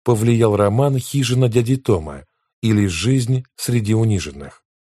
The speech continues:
Uncle Tom's Cabin, Our Life Among the Lowly, тысяча восемьсот пятьдесят второй год, написанный Гарриет Бичерстоу.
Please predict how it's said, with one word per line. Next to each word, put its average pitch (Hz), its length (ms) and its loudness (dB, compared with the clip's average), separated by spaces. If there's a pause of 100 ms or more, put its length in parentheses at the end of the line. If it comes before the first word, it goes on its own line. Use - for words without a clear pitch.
(400)
Uncle 139 500 0
Tom's 135 400 0
Cabin, 82 480 -2 (300)
Our 107 320 2
Life 135 400 0 (120)
Among 117 440 2
the 110 420 -2
Lowly, 82 640 -2 (480)
тысяча 147 440 0
восемьсот 104 520 -4
пятьдесят 95 380 -6
второй 107 340 -2
год, 82 300 -12 (600)
написанный 110 800 0 (340)
Гарриет 135 600 0
Бичерстоу. 95 1000 -4